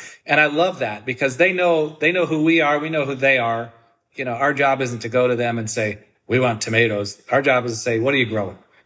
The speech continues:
What are you feeling cool? What, you know, what are you, what are you feeling fun about this year?" You know, "Oh, I think I'm gonna put some parsnips in or some ground cherries, or I'm gonna do this or that." It's like, "Great, let's, let's do it. We'll work with it," you know? And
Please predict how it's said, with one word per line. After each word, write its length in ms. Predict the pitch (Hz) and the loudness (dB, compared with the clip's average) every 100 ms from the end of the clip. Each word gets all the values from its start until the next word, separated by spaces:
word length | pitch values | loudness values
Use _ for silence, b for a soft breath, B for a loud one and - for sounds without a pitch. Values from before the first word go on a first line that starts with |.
| - | 0
What 80 | |
are 60 | 147 | 0
you 40 | |
feeling 280 | 139 147 131 | 2 2 0
cool? 260 | - 135 120 | 0 0 0
What, 220 | 123 147 | 0 -2
you 80 | 143 | 0
know, 140 | 131 | 0
what 120 | 131 151 | 2 2
are 40 | |
you, 120 | 143 | 0
what 140 | 139 147 | 0 0
are 40 | |
you 60 | 135 | 0
feeling 300 | 147 139 127 | 0 -2 0
fun 220 | 135 123 | 0 2
about 240 | 117 110 | 0 -2
this 200 | 117 - | -4 -2
year?" 160 | 113 104 | -2 -2
You 120 | 104 | -2
know, 180 | 113 107 B B - | -2 -4 B B -2
"Oh, 180 | 208 208 | 2 2
I 60 | |
think 120 | 202 | 0
I'm 60 | 202 | -2
gonna 80 | 190 | 0
put 160 | 180 | -2
some 140 | - 170 | -4 0
parsnips 500 | 175 170 160 131 143 | 0 0 -2 -6 -2
in 160 | 135 | 0
or 60 | 120 | 0
some 160 | - 127 | -2 0
ground 300 | 143 156 151 | 2 2 2
cherries, 420 | 139 127 120 110 | 2 4 2 0
or 60 | 127 | -2
I'm 80 | |
gonna 160 | 139 135 | -2 -2
do 160 | 143 143 | 0 0
this 240 | 143 135 | 0 0
or 80 | 127 | 2
that." 220 | 131 113 | 2 0
It's 100 | 107 | -6
like, 120 | 98 | -6
"Great, 300 | 135 226 269 - | 0 0 0 -8
let's, 220 | - - - | -10 -10 -10
let's 200 | 131 - | -10 -6
do 160 | 185 208 | -2 0
it. 100 | 135 | 0
We'll 260 | 135 160 | 2 2
work 180 | 175 180 | 2 0
with 100 | 127 | -4
it," 160 | 107 117 | -4 -6
you 80 | |
know? 220 | 123 120 135 | -2 -2 -2
And 160 | 110 | -4